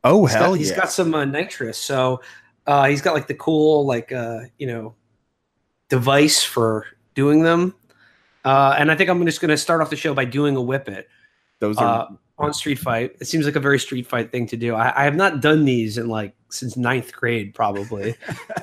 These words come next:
Speaker 2: But
Speaker 1: Yeah,
Speaker 2: we're gonna
Speaker 1: do it.
Speaker 2: we're gonna do a little experiment, but I, I want, uh, I wanna consult with you. What should I say in the funny voice, uh, when I'm done?
Speaker 1: You think you'll remember it when you, uh
Speaker 2: Yeah, yeah, I think so.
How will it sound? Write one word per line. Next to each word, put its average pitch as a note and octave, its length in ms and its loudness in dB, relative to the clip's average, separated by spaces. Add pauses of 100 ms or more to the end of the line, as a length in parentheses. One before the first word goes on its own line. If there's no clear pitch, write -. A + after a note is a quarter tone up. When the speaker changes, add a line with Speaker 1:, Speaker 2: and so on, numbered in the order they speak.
(540)
Speaker 2:
But C3+ 140 4
Speaker 1:
Yeah, C#3+ 180 6
Speaker 2:
we're D#3+ 80 4
gonna D3+ 180 0
Speaker 1:
do C3 120 -4
it. - 260 -6 (720)
Speaker 2:
we're C3 80 0
gonna D3 120 6
do F3+ 120 6
a - 20 8
little F#3+ 200 6
experiment, D3+ 440 2
but C#3+ 120 -2
I, C#3+ 100 4
I C#3+ 120 0
want, E3+ 280 -2 (140)
uh, - 20 -2 (280)
I D3 40 -2
wanna D#3+ 160 -4
consult D#3+ 260 -4
with C#3+ 120 -6
you. C#3 180 -2 (400)
What F3 320 0
should A3+ 180 0
I F#3+ 140 4
say C#3 920 0 (140)
in C#3+ 140 -2
the C3+ 80 -2
funny C#3 320 -2
voice, B2 640 -6
uh, A#2+ 180 -4
when A#2 140 -6
I'm A2 100 -4
done? A2 320 -8 (440)
Speaker 1:
You D3 120 -6
think E3+ 240 -2
you'll F3 160 0
remember B2+ 540 0
it E3+ 180 0
when B2 200 0
you, A2 260 0
uh F2+ 540 -2
Speaker 2:
Yeah, D#3 320 2
yeah, C3+ 160 0
I C#3 60 -2
think C#3 180 -6
so. A2+ 340 -8